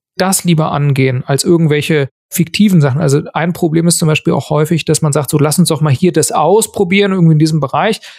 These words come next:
Und dann ist dieses Problem, was man dann irgendwie löst, aber gar nicht relevant für die Organisation und bringt am Ende eben keinen echten Fortschritt.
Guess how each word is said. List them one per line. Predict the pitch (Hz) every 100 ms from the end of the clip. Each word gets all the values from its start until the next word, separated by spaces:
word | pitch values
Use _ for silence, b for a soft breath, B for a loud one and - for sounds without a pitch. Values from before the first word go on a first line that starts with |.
| B
Und | - 170
dann | 175 180 -
ist | 190 -
dieses | 165 156 -
Problem, | - 160 151 156 185 185
was | 160
man | 165
dann | 160
irgendwie | 180 151
löst, | 143 170 175 _ _ -
aber | 147
gar | - 147
nicht | 165
relevant | 156 147 131 123
für | -
die | 143 135
Organisation | 131 131 127 - 147 127 123
und | 156
bringt | 139 151 160
am | 143
Ende | 143
eben | 160 147 139
keinen | 147 143
echten | 156 -
Fortschritt. | - 170 175 - 175